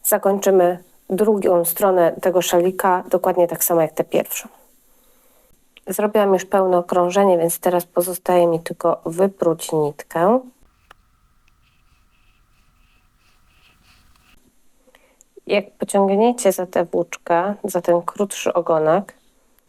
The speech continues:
od którego zaczynaliśmy, to wtedy widzicie, że ona się jakby ściąga w pewnym miejscu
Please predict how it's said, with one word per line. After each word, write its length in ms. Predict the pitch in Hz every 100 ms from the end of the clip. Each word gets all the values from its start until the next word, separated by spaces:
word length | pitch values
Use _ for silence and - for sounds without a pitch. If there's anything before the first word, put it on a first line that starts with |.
| _ _ _ _ _ -
od 160 | 175
którego 400 | _ - 180 185
zaczynaliśmy, 960 | 180 175 - 180 165 160 - 175 170 185 -
to 200 | 185 175
wtedy 580 | - 190 185 185 180 -
widzicie, 440 | 180 175 - 196
że 120 | -
ona 180 | - 185
się 160 | 180 190
jakby 220 | 175 175
ściąga 560 | 170 - 185 170 156 156
w 40 |
pewnym 420 | - 165 165 160
miejscu 640 | 156 156 170 - - -